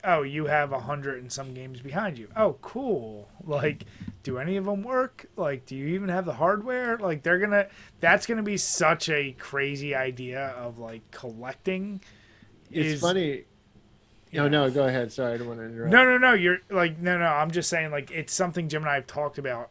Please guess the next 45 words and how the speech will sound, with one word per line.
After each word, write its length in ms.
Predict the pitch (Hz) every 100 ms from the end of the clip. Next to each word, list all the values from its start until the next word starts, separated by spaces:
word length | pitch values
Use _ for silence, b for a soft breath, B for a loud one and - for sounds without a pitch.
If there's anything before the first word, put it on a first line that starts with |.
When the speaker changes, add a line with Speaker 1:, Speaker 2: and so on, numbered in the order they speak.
| 135
Speaker 1:
and 320 | 135 135 123
we 280 | 156 170 180
are 140 | -
suckers 560 | - - 233 - 147 -
for 260 | 131 120
it, 40 | 110 -
obviously. 720 | 139 147 104 98 120 110 123 B B
Speaker 2:
Yeah. 300 | 113 113 104 - -
Speaker 1:
But 120 | 185
I 260 | 165 196 175
fully 360 | - 214 185
recognize, 400 | 170 180 180 151
I 120 | 135 208
still 220 | - 247
have 220 | 208 190
old 200 | 180 151
V 220 | 127 175
H, 200 | 165 - -
V 180 | 147 175
H 240 | 170 160
S 160 | 214 -
tapes, 320 | 117 101 -
and 100 | 120
I'm 120 | 120
sure, 260 | - 170 170
like, 240 | 143 127
with 320 | 127 117 110
you 220 | 156 190
and 120 | 131 123
your 120 | 117
father, 360 | - 160 151
like, 180 | 123 120 B B B -
the 80 |
amount 280 | 135 175 180
of 40 | 147
things 240 | 190 185
you 80 | 156
have 280 | 120 143 151
that 100 | 139
are 140 | 120
now 240 | 113 120 120 -
antiquated 720 | 123 127 127 - 139 135 131 - _ _ _ 120
whatevers, 880 | 117 127 156 160 175 214 233 - B B B B - - _ _ _
you're 260 | - 143 160
gonna, 580 | 147 165 165 156 151